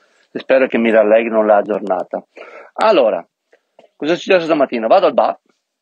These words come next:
eh, con la mia bella colazione, no? E ci sono, c'erano sedute delle signore giovani che lì che discut-, che erano tutte felicissime perché fino a,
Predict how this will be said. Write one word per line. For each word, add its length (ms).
eh, 260
con 140
la 100
mia 120
bella 240
colazione, 640
no? 160
E 120
ci 100
sono, 240
c'erano 200
sedute 460
delle 300
signore 800
giovani 640
che 200
lì 280
che 640
discut-, 580
che 380
erano 480
tutte 480
felicissime 760
perché 260
fino 160
a, 100